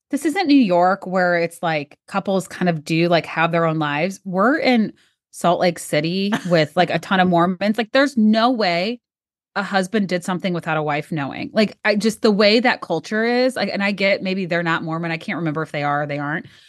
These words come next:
Speaker 1: It really doesn't matter at the end of the day. I just feel like the way that culture is, like, they all, you always know what your spouse is doing. And I just, I also,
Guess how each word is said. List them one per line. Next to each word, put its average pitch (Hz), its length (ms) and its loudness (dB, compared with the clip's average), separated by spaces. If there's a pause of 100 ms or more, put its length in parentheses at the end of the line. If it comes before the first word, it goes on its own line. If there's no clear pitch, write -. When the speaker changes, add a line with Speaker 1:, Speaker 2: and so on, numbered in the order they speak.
(400)
Speaker 1:
It 247 160 6
really 214 160 4
doesn't 170 220 2
matter 151 220 0
at 165 80 -2
the 180 60 -4
end 170 100 -2
of 165 60 -2
the 170 60 -2
day. 165 200 0
I 208 80 0
just 220 200 -2
feel 214 160 0
like 185 180 0
the 165 120 -8
way 170 180 -6
that 175 160 -4
culture 180 340 -6
is, 180 200 -2
like, 156 200 -4 (340)
they 202 180 0
all, - 360 2
you 247 180 4
always 220 320 4
know 170 460 0 (140)
what 165 380 0
your 175 120 -2
spouse 151 340 0
is 156 100 -4
doing. 113 340 -6
And 208 280 2 (360)
I 208 100 4
just, 196 380 -2
I 202 100 0
also, 233 320 2